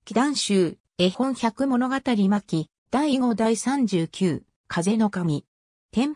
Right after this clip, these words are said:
保十二年間。絵は、竹原春泉による。風の神、風神とは、第一義には、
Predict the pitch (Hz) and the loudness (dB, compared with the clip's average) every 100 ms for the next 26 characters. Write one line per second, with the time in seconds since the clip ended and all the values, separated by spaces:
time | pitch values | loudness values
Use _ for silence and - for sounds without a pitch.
0 | - 262 254 202 254 285 277 277 240 - | -2 0 2 2 0 0 -2 -2 -2 -2
1 | 160 147 - _ _ _ 226 247 180 - | -4 -4 -8 _ _ _ 2 4 2 0
2 | _ _ - 208 320 311 269 208 190 190 | _ _ -4 -2 -2 -2 0 0 2 0
3 | 160 151 208 233 214 208 185 180 - _ | 0 2 2 4 4 4 2 0 -4 _
4 | _ _ _ _ - 180 233 302 302 269 | _ _ _ _ -4 0 0 0 -2 0
5 | 247 190 _ _ - - 269 269 277 269 | 2 0 _ _ -8 -2 0 0 -2 0
6 | 254 180 185 _ _ - 277 294 240 214 | 2 2 0 _ _ -2 0 2 0 0
7 | 220 220 214 185 165 160 | 0 4 4 6 4 0